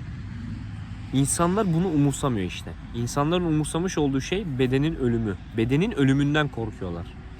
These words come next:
Hiç kimse ruhun ölümünü umursamıyor. Ama halbuki esas olan bu.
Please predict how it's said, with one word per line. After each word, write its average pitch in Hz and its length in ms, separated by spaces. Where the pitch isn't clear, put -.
Hiç 139 120
kimse 156 260
ruhun 135 400
ölümünü 131 500
umursamıyor. 123 560
Ama 143 180
halbuki 151 340
esas 143 280
olan 151 260
bu. 135 100